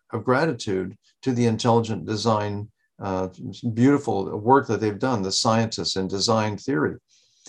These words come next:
And he says that, you know, at the end of the book, uh, I am so, um, so clear,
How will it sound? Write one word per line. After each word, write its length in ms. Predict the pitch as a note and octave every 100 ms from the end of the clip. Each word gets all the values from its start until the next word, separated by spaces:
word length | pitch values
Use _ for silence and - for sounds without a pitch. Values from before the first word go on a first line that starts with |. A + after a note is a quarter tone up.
| - -
And 100 | B2
he 80 | B2+
says 400 | - C3 B2+ A2
that, 260 | A#2+ A2+ - _ _ -
you 100 | A#2+
know, 280 | A2+ G#2+
at 180 | F#2+ A#2
the 80 | B2
end 80 | B2
of 40 |
the 60 | A2+
book, 320 | A2+ B2 A#2+
uh, 380 | A#2+ A#2 G#2+ F2 -
I 140 | B2+
am 100 | C3
so, 580 | A#2+ D3+ C#3 C3 A#2+ - -
um, 560 | G#2+ G#2+ G2 F#2+ B2+
so 220 | A#2+ - B2
clear, 640 | - G3 G3 G2 F2